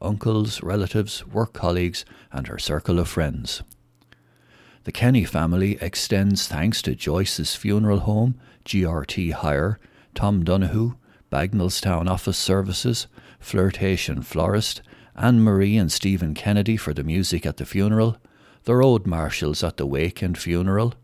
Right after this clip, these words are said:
to watch live dot I E for streaming Karen's funeral mass, along with her extended family members,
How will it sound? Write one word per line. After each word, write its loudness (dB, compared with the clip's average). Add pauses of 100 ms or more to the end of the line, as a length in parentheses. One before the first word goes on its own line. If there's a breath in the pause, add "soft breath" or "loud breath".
(420 soft breath)
to -2
watch -2
live 0
dot 0
I 0
E 0
for -6
streaming -2
Karen's -2
funeral 2
mass, 0 (420 loud breath)
along 4
with 0
her -6
extended -2
family 2
members, 2